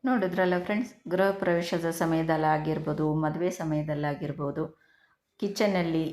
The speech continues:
ಯಾವ ಥರ ಒಂದು ಡೆಕೋರೇಷನ್ ಮಾಡ್ಕೋಬೋದು ಅಂತ ಹೇಳಿಬಿಟ್ಟು ಇವತ್ತು ನಾನು ನಿಮಗೆ ತೋರಿಸ್ಕೊಟ್ಟಿದ್ದೀನಿ.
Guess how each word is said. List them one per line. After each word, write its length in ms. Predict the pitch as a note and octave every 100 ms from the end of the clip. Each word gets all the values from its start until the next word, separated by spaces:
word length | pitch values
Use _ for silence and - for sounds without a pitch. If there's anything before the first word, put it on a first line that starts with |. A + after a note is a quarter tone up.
| -
ಯಾವ 340 | E3 D#3+ F#3+ G3+
ಥರ 200 | F#3 D#3+
ಒಂದು 300 | D#3 D#3 D3+
ಡೆಕೋರೇಷನ್ 580 | D3+ D3+ E3 D#3+ D#3+ D#3+
ಮಾಡ್ಕೋಬೋದು 640 | D3 D3+ - D#3+ D3 C#3+ D3
ಅಂತ 180 | C#3+
ಹೇಳಿಬಿಟ್ಟು 460 | D3 C#3+ C#3 C#3 G#3
ಇವತ್ತು 360 | G3 D3+ - D3+
ನಾನು 200 | D3 C#3+
ನಿಮಗೆ 280 | C#3 C#3
ತೋರಿಸ್ಕೊಟ್ಟಿದ್ದೀನಿ. 760 | C#3 C#3+ - - - D3 D3